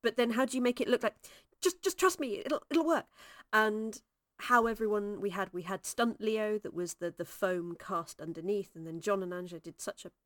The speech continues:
beautiful, beautiful job in rendering the Beast, whose, whose face was, was, even, even though it was, um, you know, done, done like a, a, a, there weren't any animatronics inside it or anything,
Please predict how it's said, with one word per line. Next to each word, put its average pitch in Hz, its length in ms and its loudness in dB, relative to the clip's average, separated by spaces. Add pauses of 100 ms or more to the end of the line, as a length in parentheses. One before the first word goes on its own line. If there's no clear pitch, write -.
beautiful, 226 600 -8
beautiful 196 380 -6
job 180 220 -4
in 170 160 -8
rendering 175 600 -6 (180)
the 196 80 -4
Beast, - 520 -10 (380)
whose, 202 400 -6
whose 208 220 -4
face 220 560 -2
was, 214 400 0 (480)
was, 277 380 8
even, 220 260 2
even 226 160 0
though 214 140 4
it 185 160 -2
was, 202 240 2
um, 185 260 -2 (720)
you 226 80 0
know, 180 120 2
done, 180 300 -2 (140)
done 185 300 2
like 180 220 -4
a, 165 460 -6
a, - 60 -12
a, - 20 -10 (460)
there 185 100 0
weren't 190 180 6
any 180 140 0
animatronics 175 640 2
inside 160 220 -6
it - 60 -10
or 151 40 -8
anything, 156 280 -8